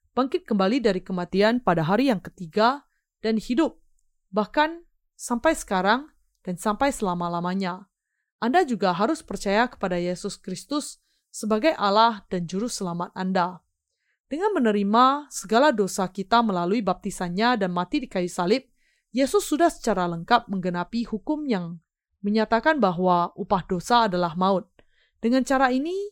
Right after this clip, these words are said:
Tuhan sudah menyelamatkan Anda dan saya dari segala dosa kita. Inilah sebabnya Allah Bapa membuka gerbang surga ketika anaknya dibaptiskan. Alkitab mengatakan bahwa ketika Yesus dibaptiskan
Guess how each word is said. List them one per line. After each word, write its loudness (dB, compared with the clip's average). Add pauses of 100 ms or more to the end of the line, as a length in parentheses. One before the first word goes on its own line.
(400)
Tuhan 2
sudah 2
menyelamatkan -2
Anda 2
dan -2
saya 0 (140)
dari 2
segala 0
dosa -4
kita. -2 (480)
Inilah 2
sebabnya -2 (320)
Allah 0
Bapa 2
membuka 0
gerbang -2
surga 0
ketika -6
anaknya -2
dibaptiskan. -4 (480)
Alkitab 0
mengatakan -2
bahwa 0 (320)
ketika 0
Yesus 2
dibaptiskan -2